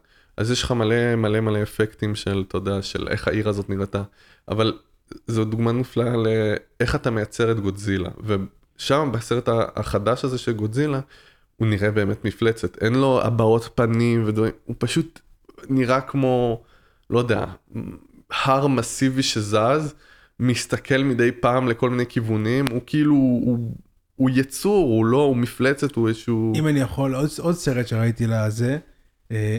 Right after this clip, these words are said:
Speaker 2: אה, נופ.
Speaker 1: נופ.
Speaker 2: נופ, ראית את הסרט?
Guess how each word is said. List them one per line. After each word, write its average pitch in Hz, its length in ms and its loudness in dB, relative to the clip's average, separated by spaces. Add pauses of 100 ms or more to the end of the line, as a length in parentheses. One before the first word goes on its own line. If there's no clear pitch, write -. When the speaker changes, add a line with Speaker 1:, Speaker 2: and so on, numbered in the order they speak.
(120)
Speaker 2:
אה, 104 580 -4
נופ. 123 340 4 (760)
Speaker 1:
נופ. 113 260 2 (360)
Speaker 2:
נופ, 120 260 2
ראית 123 180 0
את 151 100 0
הסרט? 202 320 0